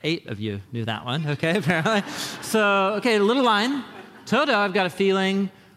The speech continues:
we're not in Kansas anymore." And for those of you who know the story, what, what moment is that in the story? Yes, right after the, you know, the house lands and all this kind of thing, and she's waking up to this reality. It's sinking in, this whole,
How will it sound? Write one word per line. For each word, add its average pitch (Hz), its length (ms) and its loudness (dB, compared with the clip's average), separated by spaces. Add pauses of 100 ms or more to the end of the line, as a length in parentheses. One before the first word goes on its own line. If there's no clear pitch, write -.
we're 156 80 -2
not 170 80 2
in 170 80 -4
Kansas 233 420 0
anymore." 143 360 2
And 156 100 -6
for 180 100 0
those 185 200 0
of 180 80 0
you 175 100 2
who 170 80 2
know 190 140 2
the 220 100 -2
story, 170 640 0
what, 180 340 -4
what 214 200 0
moment 226 280 0
is 120 120 -6
that 113 260 -4
in 151 140 -2
the 156 60 -2
story? 120 340 -4 (1900)
Yes, 160 160 -2
right 202 260 2
after 190 420 0
the, 147 420 -6
you 165 120 -2
know, 127 80 -2
the 117 60 -2
house 165 260 -4
lands 165 420 -2
and 156 80 -4
all 151 80 -2
this 151 140 -4
kind 151 160 -2
of 135 80 -6
thing, 151 160 -2
and 135 80 -6
she's 131 180 -4
waking 139 400 -2
up 143 380 -4
to - 120 -14
this 117 300 -6
reality. 131 460 0
It's 131 100 -6
sinking 143 380 -4
in, 127 340 -2
this 117 140 -6
whole, 113 320 -6